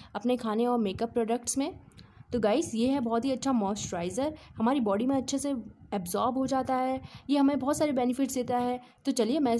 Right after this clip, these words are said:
बताती हूँ इसका यूज़ नंबर वन। इसे आप यूज़ कर सकते हैं as a moisturizer। इसे आप रिप्लेस कर सकते हैं अपने डेली मॉइस्चराइज़र से।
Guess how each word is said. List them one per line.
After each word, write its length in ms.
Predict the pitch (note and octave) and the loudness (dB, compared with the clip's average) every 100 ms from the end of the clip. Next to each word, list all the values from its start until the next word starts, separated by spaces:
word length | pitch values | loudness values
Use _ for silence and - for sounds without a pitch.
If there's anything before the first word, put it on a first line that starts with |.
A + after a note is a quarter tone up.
| A3+ | 0
बताती 340 | G3 F#3+ F#3+ | -2 -2 0
हूँ 60 | C4+ | 0
इसका 200 | C4+ C#4+ | 0 2
यूज़ 340 | A#3+ G#3+ B3 | 2 2 2
नंबर 220 | A3+ G3+ | 2 2
वन। 300 | F3+ E3 A3+ G4 - - | 0 0 -2 -6 -12 -14
इसे 160 | A#3+ D#4+ | -2 2
आप 120 | D#4 B3+ | 2 4
यूज़ 260 | B3+ C#4+ | 2 2
कर 120 | - | 0
सकते 300 | D4 C#4 - | -2 -2 -2
हैं 440 | C#4 C4+ - - F#3 | 0 0 -2 -2 0
as 80 | A3+ | 2
a 80 | |
moisturizer। 640 | A3 G3+ - F3+ E3+ F3 C#4 - - | 0 -2 -4 -4 -4 -2 -4 -6 -8
इसे 160 | B3 C4+ | 0 2
आप 140 | D#4+ D#4 | 2 0
रिप्लेस 340 | A#3 C4 C#4 | -2 0 0
कर 120 | D4 | 0
सकते 280 | C#4+ C#4 - | 0 -2 -2
हैं 180 | C#4 C4+ | 0 0
अपने 220 | B3+ C4+ | 0 2
डेली 240 | G3+ A3 | 2 2
मॉइस्चराइज़र 560 | A#3+ A3 A3 F#3+ E3+ G#3+ | 2 2 0 -2 0 0
से। 240 | - D#4 | 0 -2